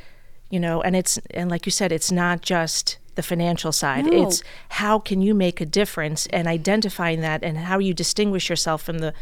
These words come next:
Speaker 1: woman next to you. Um, it's, it's very, very powerful.
Speaker 2: Right. And how we do that and still stay in support of each other.
Speaker 1: Mm-hmm. Yes.
Speaker 2: Right?
Speaker 1: Right.
Speaker 2: Because I have to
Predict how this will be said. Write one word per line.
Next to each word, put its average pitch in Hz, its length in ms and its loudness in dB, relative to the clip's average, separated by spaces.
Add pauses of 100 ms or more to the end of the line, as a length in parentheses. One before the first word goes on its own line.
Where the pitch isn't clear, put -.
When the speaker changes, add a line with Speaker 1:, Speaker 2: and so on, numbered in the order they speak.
(480)
Speaker 1:
woman 180 300 4
next 185 280 2
to 165 60 -4
you. 123 280 -4 (380)
Um, 156 680 0 (200)
it's, - 320 -4
it's 175 140 -6
very, 180 540 2 (180)
very 220 180 4
powerful. 180 500 0
Speaker 2:
Right. 285 300 -2 (300)
And 269 500 6 (300)
how 277 200 4
we 277 180 6
do 233 280 2
that 180 300 0 (160)
and 208 160 0
still 202 240 -2
stay 185 340 0
in 175 100 -2
support - 460 -2
of - 140 -6
each - 180 -10
other. - 240 -8
Speaker 1:
Mm-hmm. 220 320 2 (680)
Yes. - 440 0
Speaker 2:
Right? 202 480 0 (100)
Speaker 1:
Right. 170 160 4
Speaker 2:
Because 233 240 4
I 226 60 4
have 233 260 2
to 202 320 0